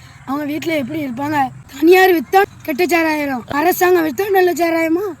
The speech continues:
காட்டுக்குள்ள வச்சு வித்தா நல்ல சாராயம் கிடையாது, நாட்டுக்குள்ள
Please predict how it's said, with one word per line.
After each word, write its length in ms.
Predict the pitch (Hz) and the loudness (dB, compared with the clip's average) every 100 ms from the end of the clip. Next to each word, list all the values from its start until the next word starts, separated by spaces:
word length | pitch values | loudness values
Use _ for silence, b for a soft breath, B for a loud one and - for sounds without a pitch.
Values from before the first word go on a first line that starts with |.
| - - | -16 -2
காட்டுக்குள்ள 540 | 285 339 392 302 359 330 302 | 0 2 0 2 2 2 0
வச்சு 240 | 269 381 370 - - - | -2 2 2 0 -16 -8
வித்தா 280 | 277 - 403 523 - - 294 | -6 0 0 0 -4 -6 0
நல்ல 160 | 320 330 | 2 2
சாராயம் 340 | 320 311 302 277 | 2 0 0 -2
கிடையாது, 280 | 262 247 226 - - - - - | -4 -8 -12 -16 -18 -16 -12 -2
நாட்டுக்குள்ள 480 | 277 349 285 349 359 | 2 2 2 4 4